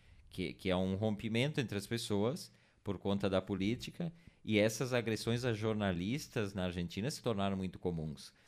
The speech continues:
tanto de um lado quanto do outro, né? Tem vários relatos do, dos, dos jornalistas irem tomar um café. Eu me lembro aqui do Nelson Castro, que é um, é um cara que é, é, é super polêmico, na verdade, o Nelson Castro. Ele é um médico que tem toda uma trajetória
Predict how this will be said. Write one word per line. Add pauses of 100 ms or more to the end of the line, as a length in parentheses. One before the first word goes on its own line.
tanto
de
um
lado
quanto
do
outro,
né? (300)
Tem
vários
relatos
do,
dos,
dos
jornalistas
irem (260)
tomar
um
café. (240)
Eu
me
lembro
aqui
do
Nelson
Castro, (400)
que
é
um,
é
um
cara
que
é, (460)
é,
é
super
polêmico,
na
verdade,
o
Nelson
Castro.
Ele
é
um
médico
que
tem
toda
uma
trajetória